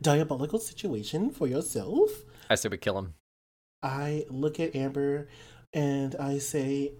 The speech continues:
Speaker 1: "Do you believe that he possibly has any more information for us?"
Speaker 2: Frankly, I don't care. I feel like he should die.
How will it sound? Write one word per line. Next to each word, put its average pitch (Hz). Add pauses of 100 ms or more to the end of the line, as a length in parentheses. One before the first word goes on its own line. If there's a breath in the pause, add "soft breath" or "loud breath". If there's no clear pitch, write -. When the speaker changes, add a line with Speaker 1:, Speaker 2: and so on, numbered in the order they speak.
(140)
Speaker 1:
"Do -
you 170
believe 320 (360 loud breath)
that 135
he 160
possibly 165
has 143
any 151
more 185
information 185 (560)
for -
us?" - (220)
Speaker 2:
Frankly, 98
I 95
don't 87
care. 95 (320)
I -
feel 160
like 143
he -
should 90
die. 104